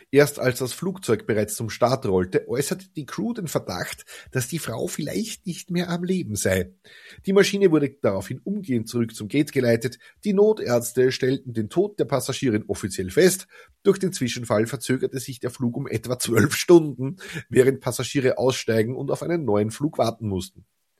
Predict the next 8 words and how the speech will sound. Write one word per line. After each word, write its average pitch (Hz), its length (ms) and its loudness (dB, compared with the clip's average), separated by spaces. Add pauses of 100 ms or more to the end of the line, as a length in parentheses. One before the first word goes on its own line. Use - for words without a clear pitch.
(720)
Viele 233 260 4
Reisende 110 440 2
zeigten 101 380 -4
sich - 220 -8
fassungslos 120 720 0
und 113 120 -8
äußerten 117 400 -2
Kritik, - 500 -2